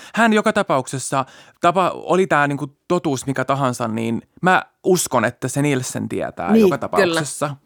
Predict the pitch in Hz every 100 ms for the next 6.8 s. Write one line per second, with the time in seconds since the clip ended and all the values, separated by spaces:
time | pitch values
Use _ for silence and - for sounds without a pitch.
0 | _ - 190 156 156 139 135 - 175 190
1 | 147 147 151 135 - 127 120 117 143 143
2 | 127 131 151 143 135 127 190 196 233 220
3 | 185 226 214 196 202 185 185 175 175 170
4 | 170 175 175 185 185 180 160 151 143 165
5 | 135 120 131 _ _ _ _ _ - 196
6 | 175 - 170 170 175 147 - 151